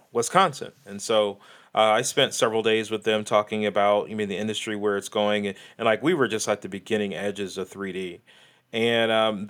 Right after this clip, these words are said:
they ended up selling the company to Belgard. And that's what Belgard is now, their three D system. And I knew there wasn't a position for me if I would have sold and went to Belgard for that big conglomerate. The guy who owned the company, he was gonna get the bigger pay.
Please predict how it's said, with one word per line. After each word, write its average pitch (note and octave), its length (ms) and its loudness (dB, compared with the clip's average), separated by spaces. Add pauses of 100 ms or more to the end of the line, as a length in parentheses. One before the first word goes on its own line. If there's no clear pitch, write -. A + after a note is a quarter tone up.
(100)
they C3 160 4
ended G3 180 2
up - 100 -4
selling C#3 420 2
the G#2+ 80 -2
company G2 480 -4
to - 160 -8
Belgard. G2 680 -2 (380)
And A2 160 0
that's C3 320 4
what A2 180 0
Belgard G#2+ 520 2
is G2 280 -4
now, G2 460 -6
their G#2 140 0
three G#2+ 280 -8
D G#2 180 -6
system. G#2+ 480 -4 (460)
And A#2 720 0 (120)
I C3+ 140 4
knew C#3+ 180 4
there C#3+ 140 4
wasn't B2+ 280 4
a A2+ 40 -4
position A2+ 480 -4
for A2 120 -8
me A2+ 280 0
if G2+ 160 -2
I G#2 100 6
would G#2 200 0
have G2+ 320 -4
sold A2 380 2
and G#2 80 -2
went G#2 140 -4
to G2+ 60 -8
Belgard G2 640 0
for - 140 -10
that F#2+ 140 -4
big G#2 160 -4
conglomerate. G#2 520 -2
The G2 60 -10
guy G#2+ 200 2
who G#2 140 -2
owned G#2 180 0
the F#2 60 -10
company, A#2 340 -2
he A2 80 -4
was A2 160 -8
gonna G2 160 -6
get F#2 180 -10
the - 60 -18
bigger F#2+ 240 -6
pay. G2+ 340 -2